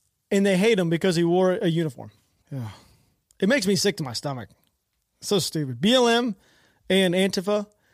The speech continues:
are some of the, the, like, honestly, they're some of the biggest pieces of shit groups in all of America as a whole. They really are. They really are. They don't look at humans as being humans. They look at, "You're either on our side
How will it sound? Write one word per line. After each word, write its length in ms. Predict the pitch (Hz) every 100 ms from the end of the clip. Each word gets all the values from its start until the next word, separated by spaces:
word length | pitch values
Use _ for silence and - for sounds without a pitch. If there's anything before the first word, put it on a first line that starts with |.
| _ _ _ _ _
are 120 | - 165
some 180 | 208
of 60 | 202
the, 140 | 165 135 170 _
the, 320 | 156 165 190
like, 140 | 175 160
honestly, 420 | 190 233 214 226
they're 180 | 196 175
some 140 | 185
of 60 | 208
the 60 |
biggest 260 | 175 185 175
pieces 220 | 202 180
of 60 | 156
shit 520 | - _ _ _ -
groups 420 | 160 190 190 - -
in 240 | 190 175
all 260 | - 170 165
of 60 |
America 380 | 147 156 147 131
as 120 | 139 131
a 40 |
whole. 240 | 120 123 - -
They 80 | 196
really 180 | 226
are. 220 | 165 104 - _ _ _ _ _ _ _
They 80 | 175
really 240 | 180 202
are. 220 | 156 104 - _ _
They 120 | 196
don't 140 | 254
look 160 | 254 247
at 60 | 147
humans 500 | 196 208 233 240 -
as 140 | 185
being 180 | 175 190
humans. 420 | 160 185 214 208 - _ _ _ _
They 120 | 185
look 160 | 202 190
at, 120 | 185
"You're 120 | 196
either 160 | 214 185
on 100 | 180
our 160 | 208
side 400 | 208 233 226 214